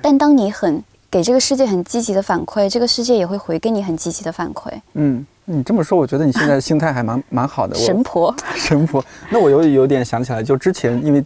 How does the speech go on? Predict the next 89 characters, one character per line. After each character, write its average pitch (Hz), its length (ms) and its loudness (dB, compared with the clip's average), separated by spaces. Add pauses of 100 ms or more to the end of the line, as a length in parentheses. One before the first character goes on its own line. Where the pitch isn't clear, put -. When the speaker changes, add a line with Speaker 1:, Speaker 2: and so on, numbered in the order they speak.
Speaker 2:
电 156 160 0
台 113 180 -4
是 113 140 -6
我 120 80 0
们 113 120 -2
几 123 140 -4
个 120 80 -4
人 117 80 -4
轮 113 140 -4
流 127 120 -2
做 156 140 0
嘛， 110 140 -4
虽 127 140 -4
然 117 80 2
我 110 100 0
确 - 160 -8
实 120 80 -4
做 131 140 -2
得 123 80 0
更 120 180 -2
多 131 180 0
一 123 60 2
些。 104 140 -6
Speaker 1:
嗯。 - 60 -10 (440)
Speaker 2:
我 117 140 -2
记 175 100 -2
得 165 100 2
之 180 160 0
前 120 300 -2
你 120 120 0
和 139 120 -4
我 131 80 0
说 143 220 -2
过， 143 160 0
你 110 200 -6 (140)
自 165 160 -2
己 143 120 -4
每 123 140 0
做 156 180 2
一 131 40 2
些 131 140 -6
电 135 160 -2
台， 120 160 -6
你 107 100 -6
是 - 140 -10
不 262 160 -4
敢 131 180 -2
去 - 180 -6
看 - 260 -6
评 - 240 -10
论 113 260 -4
的。 - 160 -12 (280)
Speaker 1:
嗯。 196 220 0
Speaker 2:
我 135 80 0
觉 139 140 2
得 208 60 4
你 190 120 2
现 190 100 -2
在 160 120 2
心 156 160 -4
态 151 100 -4
蛮 120 160 -4
好 113 140 -8
的， 117 100 -12
你 127 80 -2
现 170 160 -4
在 135 280 0
Speaker 1:
我 185 60 -2
现 262 120 -2
在 240 60 0
也 190 40 -2
不 - 80 -12
看 196 200 -8
啊。 190 180 -10 (300)
Speaker 2:
<laughs> - 340 -10
那 208 80 2
比 175 80 2
如 165 80 6
说 190 140 2
你 151 100 2
编 180 180 2
进 190 140 -2
故 208 160 0
事， 135 100 -6
那 123 120 0
你 107 100 -6
得 - 100 -6
看 - 240 -10
吧？ - 140 -20